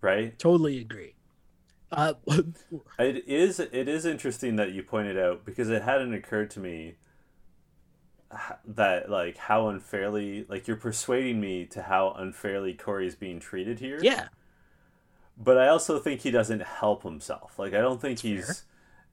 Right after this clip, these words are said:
Speaker 1: at the point where he's reading the room.
Speaker 2: Which brings me to my next point. <laughs>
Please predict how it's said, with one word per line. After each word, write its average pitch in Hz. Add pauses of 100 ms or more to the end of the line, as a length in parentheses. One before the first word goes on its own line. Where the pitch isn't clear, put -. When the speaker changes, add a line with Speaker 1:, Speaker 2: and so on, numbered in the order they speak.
(160)
Speaker 1:
at 104
the 107
point 110
where 98
he's 92
reading 98
the 87
room. 82
Speaker 2:
Which -
brings 160
me 160
to 147
my 135
next 180
point. 101
<laughs> 202